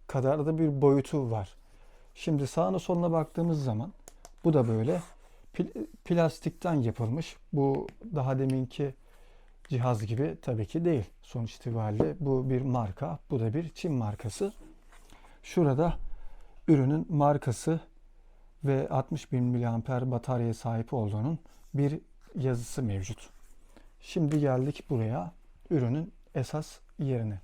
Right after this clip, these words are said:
Şurada bir tuş görmekteyiz. Bu tuşa bastığımız zaman led ekranlı bir,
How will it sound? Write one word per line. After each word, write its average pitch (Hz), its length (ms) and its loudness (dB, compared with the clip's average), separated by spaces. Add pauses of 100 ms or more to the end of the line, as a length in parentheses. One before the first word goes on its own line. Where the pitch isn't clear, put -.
(600)
Şurada 165 440 2
bir 156 60 4
tuş - 320 -4
görmekteyiz. 120 720 -2
Bu 165 140 0
tuşa 170 280 -6
bastığımız 151 520 -2
zaman 147 300 -2 (520)
led 156 240 0
ekranlı 131 680 -2
bir, 156 200 -2